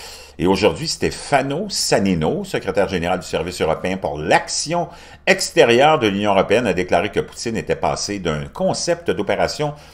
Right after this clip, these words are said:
spéciale à un concept de guerre contre l'otan et l'Occident. L'Union européenne ne cherche pas à intensifier les hostilités, mais donne simplement la possibilité de sauver des vies, supposément.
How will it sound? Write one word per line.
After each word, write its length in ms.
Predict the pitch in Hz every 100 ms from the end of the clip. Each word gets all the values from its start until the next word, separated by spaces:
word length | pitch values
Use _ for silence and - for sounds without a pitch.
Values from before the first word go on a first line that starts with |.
| - - - -
spéciale 760 | - 175 151 117 139 190 165 - - - -
à 160 | - 82 80
un 60 |
concept 680 | 151 104 80 - 127 - -
de 140 | 73
guerre 560 | 67 82 95 101 73 - - - -
contre 360 | 147 147 90
l'otan 680 | 76 71 147 170 - 113 143 - - -
et 140 | 80 69
l'Occident. 920 | 65 85 113 - - - 73 67 87 87 - - - - - - - - - -
L'Union 260 | 78 87
européenne 300 | 92 85 110
ne 100 | 104
cherche 300 | 82 101 -
pas 240 | - 120 98
à 20 |
intensifier 420 | 85 85 82 123
les 180 | 101 80
hostilités, 500 | 82 - 78 - 139
mais 140 | 131
donne 180 | 76 80
simplement 420 | - 165 95 87
la 120 | 131 78
possibilité 560 | 104 - 78 69 156
de 60 | 151
sauver 280 | 123 117 135
des 220 | 107 78
vies, 240 | 71 92 - - - -
supposément. 840 | - - 95 90 85 73 82 85